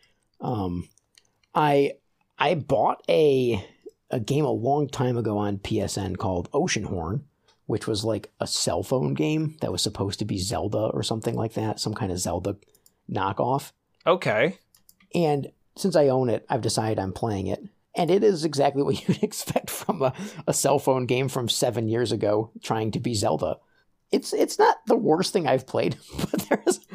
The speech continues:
Speaker 1: there is nothing unique about it. <laughs>
Speaker 2: Yeah, no, that's,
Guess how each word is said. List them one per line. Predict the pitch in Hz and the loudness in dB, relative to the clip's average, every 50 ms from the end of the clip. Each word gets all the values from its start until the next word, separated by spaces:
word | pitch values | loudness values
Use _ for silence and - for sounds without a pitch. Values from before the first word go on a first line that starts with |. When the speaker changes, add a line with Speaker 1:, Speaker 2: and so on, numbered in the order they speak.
| - - | -2 0
Speaker 1:
there | 453 453 | 2 4
is | 330 311 294 - | 4 4 4 4
nothing | - - - - - 220 202 240 | 4 4 4 4 4 2 2 2
unique | 226 160 143 143 147 156 151 | 2 2 4 4 4 4 4
about | 143 - 139 131 135 135 - - - - | 2 2 2 2 2 2 0 -6 -4 -2
it. | - - - - - - - | -2 -2 -2 -6 -16 -12 -2
<laughs> | - | 2
Speaker 2:
Yeah, | 180 180 165 - - 117 - - - | 4 6 6 6 6 4 4 4 6
no, | 175 180 170 160 156 | 6 8 8 8 8
that's, | 165 180 175 175 - - - - - | 8 6 6 4 0 -4 -4 -6 -10